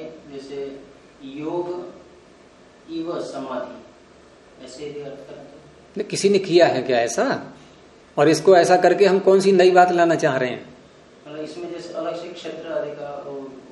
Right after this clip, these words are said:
Speaker 1: वर्णन करना नहीं पड़ेगा, सीधा सीधा
Speaker 2: नहीं, तो करना पड़ेगा, तो उसमें हानि क्या है? हम किसी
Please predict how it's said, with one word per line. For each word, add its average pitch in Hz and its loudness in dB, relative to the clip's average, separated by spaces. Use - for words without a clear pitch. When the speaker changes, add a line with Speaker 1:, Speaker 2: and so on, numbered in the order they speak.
Speaker 1:
वर्णन 135 -10
करना 131 -12
नहीं 127 -10
पड़ेगा, - -16
सीधा - -14
सीधा - -14
Speaker 2:
नहीं, 147 0
तो 165 0
करना 147 4
पड़ेगा, 156 4
तो 185 2
उसमें 180 0
हानि 147 0
क्या 196 6
है? 117 2
हम 139 -2
किसी 156 2